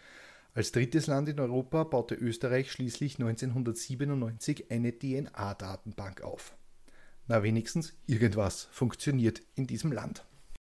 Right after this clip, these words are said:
Ja, und das war sie, die vierundzwanzigste Folge von Mörderisches Österreich.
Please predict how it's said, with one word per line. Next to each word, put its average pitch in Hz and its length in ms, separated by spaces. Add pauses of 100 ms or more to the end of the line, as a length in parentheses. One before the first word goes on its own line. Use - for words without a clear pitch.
(480)
Ja, 196 220
und 147 280
das 147 280
war 113 220
sie, 190 160
die 143 160
vierundzwanzigste 170 1200
Folge 127 540
von 107 380
Mörderisches 123 600
Österreich. 117 580